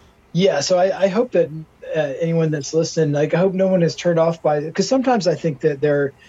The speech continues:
uh, are a lot of people who are turned off by the concept of shoot style. They've seen some of these matches we've described, these, uh, thirty-minute leg lock fests, and they think of shoot style as, like, being super technical,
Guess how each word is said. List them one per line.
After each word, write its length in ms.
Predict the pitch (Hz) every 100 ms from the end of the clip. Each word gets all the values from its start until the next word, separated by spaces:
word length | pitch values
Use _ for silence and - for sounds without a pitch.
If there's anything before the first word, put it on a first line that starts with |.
| _ _ -
uh, 160 | 139 -
are 180 | 175 151
a 60 |
lot 200 | 147 151
of 80 | 151
people 300 | - 143 147
who 240 | 135 147 147
are 240 | 160 160 -
turned 320 | - 165 160
off 200 | 156 143
by 140 | 143
the 100 | 123
concept 720 | 131 - 147 151 - 160 143 160
of 220 | 147 135 -
shoot 320 | - 170 156
style. 400 | - 156 156 156
They've 200 | 139 131
seen 360 | - 190 180
some 220 | 170 180 165
of 80 |
these 180 | 151 139
matches 460 | 143 143 147 151 131
we've 160 | 147
described, 600 | 131 139 - 151 147 143
these, 380 | 131 131 - 139
uh, 220 | 139 131 127 - - _ 208
thirty-minute 880 | - - 175 156 156 147 151 151 - _
leg 280 | 147 156 151
lock 260 | 151 147 135
fests, 500 | - 147 139 - -
and 120 | 151
they 80 | 151
think 240 | 220 226
of 100 | 208
shoot 220 | - 175
style 360 | - 165 156 151
as, 140 | 139
like, 160 | 151 131
being 220 | 143 139
super 260 | 156 143 139
technical, 720 | - 139 117 143 135 131